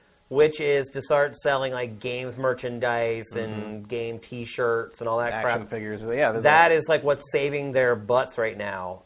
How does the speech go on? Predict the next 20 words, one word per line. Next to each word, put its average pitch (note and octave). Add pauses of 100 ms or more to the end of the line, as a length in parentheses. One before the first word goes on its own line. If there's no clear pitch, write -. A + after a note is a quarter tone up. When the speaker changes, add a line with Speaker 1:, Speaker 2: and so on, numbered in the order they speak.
Speaker 1:
is A#2+
that A2+
pivot D#3
that C#3+
they C3+
did A2+
just, C#3
like, A#2 (280)
seven C#3
or C3
eight A#2+
months B2
ago. E2+ (720)
Speaker 2:
Well, G3+
I D#3+
mean, D#3+
again, D3
I B2+
think D3
there's A#2+